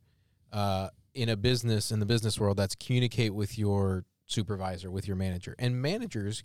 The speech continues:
communicate with your staff what the priorities are.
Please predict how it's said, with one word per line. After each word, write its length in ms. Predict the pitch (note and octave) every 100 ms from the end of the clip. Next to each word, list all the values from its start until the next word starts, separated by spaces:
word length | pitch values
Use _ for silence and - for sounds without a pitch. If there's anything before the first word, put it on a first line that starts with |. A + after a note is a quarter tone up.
| -
communicate 480 | - C3+ C3+ - C3+
with 240 | A#2 A2+
your 380 | A#2 A#2 A2+ A2+ - -
staff 640 | - - G#2 F#2 G2 - _ _ _ _
what 260 | G2+ A#2 B2
the 80 | A#2+
priorities 680 | B2+ A#2+ A2+ G#2+ G#2 G2
are. 460 | G2+ G2+ F#2+ F2+ F#2